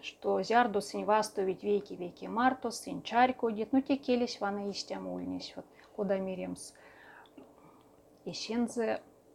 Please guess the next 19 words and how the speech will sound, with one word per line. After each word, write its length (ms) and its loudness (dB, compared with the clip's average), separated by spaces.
с 60 -14
самого 340 10
начала. 640 4
<laughs> 1500 0
Састь, 760 6
човоряусть 1040 8
и 80 2
кортыть 560 0
тяжкас. 640 -10
Вот, 280 4
ле-, 520 2
статьям 640 8
анок, 680 4
сон 320 0
анок 260 0
стави, 380 2
миник 320 2
журнал 460 -4
со, 340 0